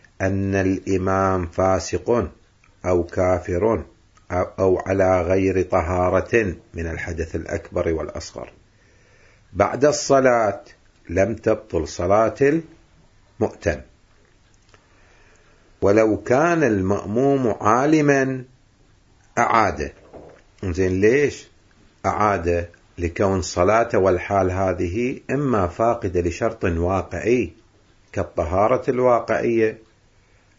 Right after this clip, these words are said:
أو فيها خلل من جهة شرائط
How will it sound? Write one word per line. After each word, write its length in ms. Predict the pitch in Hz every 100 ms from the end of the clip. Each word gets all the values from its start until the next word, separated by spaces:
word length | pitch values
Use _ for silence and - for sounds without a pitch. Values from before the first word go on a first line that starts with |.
| _ 131
أو 360 | 151 185 175 - _ _ _ _ _
فيها 400 | - 139 120 113
خلل 460 | - 131 131 127 110
من 180 | 104 95
جهة 380 | 127 120 113
شرائط 600 | 95 101 113 127 - 170